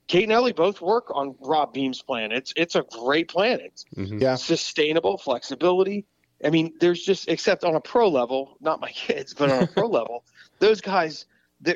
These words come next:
Speaker 1: they're unlocking, the older guys are bringing forth this new school, but yet, like you guys are saying, it wasn't something they had,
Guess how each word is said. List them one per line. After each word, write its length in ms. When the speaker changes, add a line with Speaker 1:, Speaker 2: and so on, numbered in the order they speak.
Speaker 1:
they're 180
unlocking, 800
the 100
older 380
guys 440
are 160
bringing 440
forth 360
this 240
new 160
school, 460
but 120
yet, 260
like 180
you 80
guys 220
are 60
saying, 340
it 100
wasn't 380
something 340
they 140
had, 260